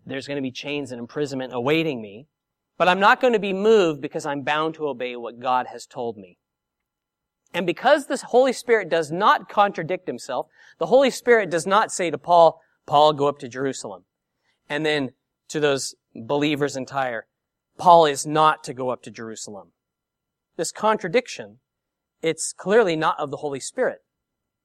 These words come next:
Because the Holy Spirit does not contradict himself,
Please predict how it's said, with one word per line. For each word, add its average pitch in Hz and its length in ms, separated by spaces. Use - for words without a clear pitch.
Because 214 320
the 185 100
Holy 202 300
Spirit 196 420
does 165 160
not 170 220
contradict 185 520
himself, 165 400